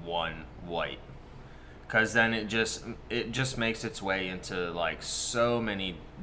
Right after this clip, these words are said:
different color schemes just 'cause it's just a splash that you can use to ramp hard. So I think, like, it would have been a, a lot better if they would have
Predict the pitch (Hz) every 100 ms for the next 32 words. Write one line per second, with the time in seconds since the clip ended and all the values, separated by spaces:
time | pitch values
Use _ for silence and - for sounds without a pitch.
0 | - 95 92 - 95 82 - 90 87 92
1 | 90 - 101 98 98 101 - - - -
2 | - 85 101 - - 98 90 87 - 98
3 | - - - 82 76 90 - - - 92
4 | 90 87 87 87 87 87 - 92 82 82
5 | 82 - - - 92 87 82 85 - -
6 | - - - 87 85 90 87 - - -
7 | - - 120 117 117 117 147 139 127 117
8 | 110 - 117 120 117 107 107 98 95 -
9 | 90 87 92 92 - 85 82 82 78 -
10 | 87 82 82 80